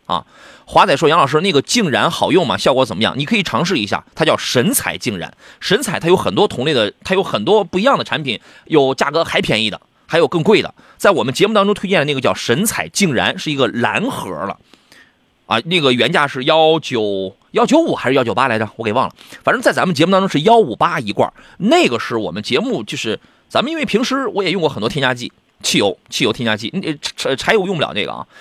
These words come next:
那个确实是我所接触到、我所用过的里边最好的，我用过得有七八种吧，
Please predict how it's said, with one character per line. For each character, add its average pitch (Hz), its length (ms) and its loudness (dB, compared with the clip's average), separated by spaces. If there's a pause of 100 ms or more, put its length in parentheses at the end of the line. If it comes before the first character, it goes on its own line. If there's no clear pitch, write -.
(160)
那 262 140 -4
个 175 80 2
确 185 160 0
实 185 80 -2
是 175 120 -4
我 131 200 2
所 151 120 0
接 131 140 -2
触 127 100 -4
到、 107 80 2
我 120 100 0
所 123 100 -2
用 135 120 0
过 117 80 0
的 104 60 -2
里 92 80 -4
边 95 100 -2
最 180 140 0
好 76 160 -6
的， 78 60 -8
我 110 120 2
用 247 140 0
过 196 80 2
得 165 120 0 (140)
有 104 500 0 (600)
七 - 320 0
八 - 300 -2
种 110 240 -4
吧， 78 260 -8